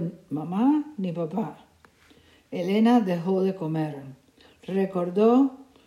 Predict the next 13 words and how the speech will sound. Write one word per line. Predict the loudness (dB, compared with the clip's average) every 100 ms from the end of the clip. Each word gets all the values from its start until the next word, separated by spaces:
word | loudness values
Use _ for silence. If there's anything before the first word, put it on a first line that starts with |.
| _
lo | -4 -2
que | -2 -4
su | -4
madre | -2 0 0 2 0 -4 -18 _
había | -8 -2 0 2
dicho | 2 2 0 -4 -4
acerca | -4 -4 -2 -2 -2 0
de | 0
los | -2 -2
huérfanos | -4 -2 -4 -8 -8 -6 -8 -12 -20 _ _ _ _ _ -10
en | -6
el | -4 -4
Perú. | -2 -2 -2 -6